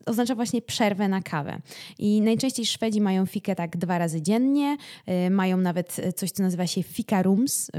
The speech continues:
w swoich biurach i tam ta fika trwa mniej więcej od dziesięciu do piętnastu minut, ale oczywiście może trwać to kilku godzin, może być fika wieczorna, może być fika poranna i przeważnie pije się kawę w czasie fiki,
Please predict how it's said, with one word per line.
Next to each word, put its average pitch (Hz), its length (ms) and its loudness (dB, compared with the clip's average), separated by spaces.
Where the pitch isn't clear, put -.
w - 60 -12
swoich 185 360 0
biurach 180 400 2
i 208 100 0
tam 214 200 2
ta 202 100 0
fika 190 220 -4
trwa - 240 -4
mniej 180 140 6
więcej 175 260 2
od 170 80 -2
dziesięciu 175 400 0
do 165 100 -4
piętnastu - 440 -2
minut, 185 280 4
ale 233 220 2
oczywiście 240 460 -4
może 202 200 0
trwać 180 300 -6
to 170 100 -6
kilku 170 340 -4
godzin, 247 380 2
może 175 220 2
być - 180 -6
fika 180 260 -4
wieczorna, 196 640 0
może 156 220 -2
być 156 180 -10
fika 160 260 -10
poranna 190 680 0
i 220 280 0
przeważnie 269 640 2
pije 240 220 -2
się 240 140 0
kawę 180 460 -2
w - 60 -20
czasie 180 240 -4
fiki, 254 340 -4